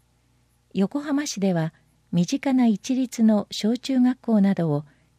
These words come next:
地域防災拠点に指定し、防災備蓄庫の設置、防災資機材、食料などの備蓄を行っています。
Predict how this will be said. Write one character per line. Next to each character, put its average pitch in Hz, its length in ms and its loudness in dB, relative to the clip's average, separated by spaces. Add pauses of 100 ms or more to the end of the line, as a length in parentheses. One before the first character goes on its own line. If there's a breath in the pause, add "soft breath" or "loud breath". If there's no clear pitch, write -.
地 330 200 -2
域 175 240 -4
防 170 220 -2
災 262 240 -4
拠 269 160 -6
点 202 240 0
に 139 60 -2
指 - 180 -6
定 170 180 -4
し、 - 280 -8 (640)
防 208 200 0
災 294 280 -2
備 226 160 -2
蓄 - 320 -14
庫 240 120 2
の 165 140 2
設 143 320 -8
置、 - 240 -6 (580)
防 202 200 0
災 233 240 -2
資 - 180 -10
機 226 100 -2
材、 156 320 -4 (320)
食 - 300 -6
料 294 220 0
な 233 140 4
ど 202 120 -2
の 165 120 0
備 147 120 -6
蓄 - 280 -6
を 208 120 0
行 - 220 -6 (100)
っ 185 60 -4
て - 180 -6
い 180 80 0
ま 170 160 0
す。 - 180 -12